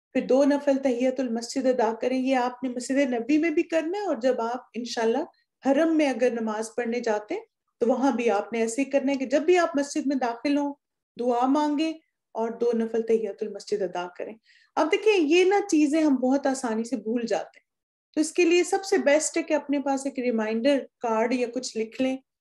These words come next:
कि जैसे मुझे मस्जिद में जाना है तो क्या करना है। अपने हाथ से अगर दुआ लिखेंगे तो कभी नहीं भूलेगी।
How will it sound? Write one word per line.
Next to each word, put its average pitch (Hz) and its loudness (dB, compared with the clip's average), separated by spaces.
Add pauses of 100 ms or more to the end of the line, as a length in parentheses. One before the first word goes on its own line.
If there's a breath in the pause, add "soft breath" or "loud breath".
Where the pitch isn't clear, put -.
(220)
कि 254 -4
जैसे 269 2
मुझे 269 2
मस्जिद 226 -4
में 240 -4
जाना 196 -6
है 202 -12
तो 202 -8
क्या 190 -6
करना 202 -10
है। 226 -4
अपने 269 -2
हाथ 233 2
से 349 2
अगर 311 2
दुआ 254 2
लिखेंगे 285 -2
तो 294 -10
कभी 233 -4
नहीं 214 -6
भूलेगी। 180 -12